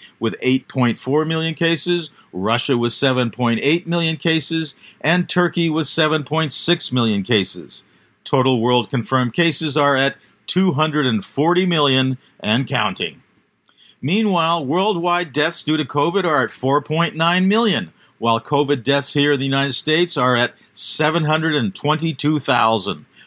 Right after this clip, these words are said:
up again at least twelve thousand since last week. Not a huge number for some folks, unless someone close to you has succumbed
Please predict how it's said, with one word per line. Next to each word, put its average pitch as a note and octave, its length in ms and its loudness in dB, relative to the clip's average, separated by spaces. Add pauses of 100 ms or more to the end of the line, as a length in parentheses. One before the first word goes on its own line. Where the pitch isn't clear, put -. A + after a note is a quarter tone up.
(160)
up B2+ 360 0
again A2+ 720 0
at B2+ 200 -2
least C3+ 440 0
twelve B2+ 500 0
thousand C3 600 0 (200)
since - 360 -2
last C3 380 0
week. F3 440 -2 (280)
Not B2+ 220 0
a D3 80 2
huge F#3 340 0
number A3+ 280 0
for G3+ 120 -2
some G3+ 280 0
folks, G#3+ 440 -2
unless G#3 340 0
someone G3 380 2
close F#3+ 320 0
to F#3 120 -4
you F#3 240 2
has D#3 260 -2
succumbed C3 680 -2